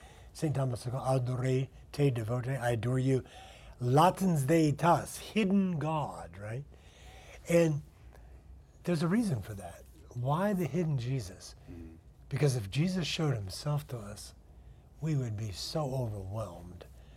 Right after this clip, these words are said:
Speaker 1: You know, it says, "No one can see God and live," right? If we saw Jesus in all of his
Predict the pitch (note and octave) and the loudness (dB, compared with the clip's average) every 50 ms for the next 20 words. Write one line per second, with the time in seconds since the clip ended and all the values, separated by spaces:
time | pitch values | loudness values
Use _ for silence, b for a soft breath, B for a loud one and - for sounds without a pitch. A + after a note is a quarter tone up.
0 | b b - C#3 D3 D3+ C#3+ D3+ D3+ C#3+ - B B B B B - C#3 D3+ E3 | b b 2 4 4 4 6 4 2 0 0 B B B B B 2 6 8 8
1 | D#3+ D#3 C#3+ C3 - C#3 B2 - - - E3+ D3 A2 G#2+ C#3+ D3 C#3+ C3 A#2+ G#2 | 8 8 6 4 2 -2 -2 -2 0 0 0 2 4 6 6 6 6 6 4 0
2 | G2+ - - - - - - - - - - - - - - B2+ A2+ A2+ B2 D3+ | -4 -10 -14 -18 -18 -20 -20 -20 -20 -20 -20 -18 -10 -8 -6 -4 -2 2 4 4
3 | D3 D3 - - - - G2+ G#2+ A#2 - B B B B B B B B B B | 4 4 0 -6 -10 -8 -8 -8 -8 -10 B B B B B B B B B B
4 | B B D#3 C#3+ - F3 A3 A3 - - G#3+ F#3 D#3 C3 A2+ B2+ D#3+ E3+ D3+ D3 | B B -4 -2 2 4 4 4 4 4 2 2 4 2 2 2 2 4 4 2
5 | D3+ C#3+ - - - D3+ D3 C#3+ - - D#3 F3 G3+ A3 A3 G#3 F#3 D#3 D3+ C3+ | 0 -2 -4 -4 -2 0 0 0 0 4 6 8 8 8 8 6 6 4 2 0
6 | - | -4